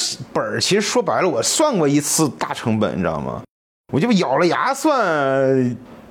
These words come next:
也没花了十二万。<laughs> 就你这咬，咬，咬后槽牙去算这个钱，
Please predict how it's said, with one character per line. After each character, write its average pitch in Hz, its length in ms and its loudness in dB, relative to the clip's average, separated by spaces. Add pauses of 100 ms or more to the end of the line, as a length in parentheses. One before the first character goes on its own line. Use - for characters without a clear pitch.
(300)
也 147 180 2
没 147 160 2
花 160 200 0
了 147 120 0
十 - 220 -2
二 135 180 0
万。 113 180 -2 (380)
<laughs> - 480 -2
就 196 160 2
你 165 180 2
这 220 180 4
咬， 160 200 4
咬， 151 340 -2
咬 156 160 4
后 269 140 0
槽 269 160 0
牙 143 240 2
去 220 140 0
算 214 280 0
这 165 120 0
个 143 80 2
钱， 120 320 0